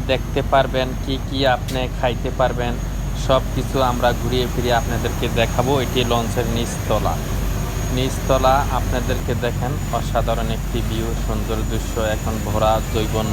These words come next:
নদীর দেখতে খুবই ভালো লাগে। এটি লঞ্চের নিচতলা এসি রুম, পুরাটা দেখেন এসি করা এবং অনেকগুলা সিট, এখানে অনেক মানুষ এখানে বসে।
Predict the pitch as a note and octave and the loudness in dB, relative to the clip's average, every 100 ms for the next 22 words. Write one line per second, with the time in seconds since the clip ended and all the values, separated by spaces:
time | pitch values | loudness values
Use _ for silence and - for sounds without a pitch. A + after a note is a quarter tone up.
0 | G#2+ G#2+ G#2 G#2+ - - - - - - | 0 0 0 -2 -2 -4 -4 -4 -4 -2
1 | - A2+ - - A2+ - A#2+ C3+ B2 - | 0 0 0 -2 -2 0 0 0 0 0
2 | G#2 G#2 G2 F#2+ - - - - - B2 | 2 2 2 2 2 0 0 0 0 2
3 | A#2 C3 C3 C3 - B2+ B2+ C3 - - | 2 4 4 4 4 4 4 2 2 2
4 | B2+ B2 B2+ - C3+ B2 - C3 B2 G2+ | 4 4 4 2 2 2 2 2 2 2
5 | - - - - - C#3+ C#3 C3+ B2+ B2 | 2 0 0 0 2 4 4 4 2 2
6 | A#2+ B2 C3 - - - A#2 - B2 A#2+ | 2 2 2 0 2 2 0 0 2 2
7 | A#2+ A#2 A2+ A#2 C3 - - - - A2+ | 2 2 4 4 2 0 0 0 2 2
8 | A2+ A#2 - B2 B2 A#2 - A#2+ A#2 - | 2 2 2 2 2 2 2 4 4 2
9 | A#2 A#2 A#2 A2+ A2+ A#2+ - A#2 A#2 A2 | 2 2 0 0 2 2 2 2 2 0
10 | - - A2+ A2 A2 A2 - - - G#2+ | 0 0 2 2 2 2 2 2 2 2
11 | G2+ G#2+ G2+ - | 2 2 2 2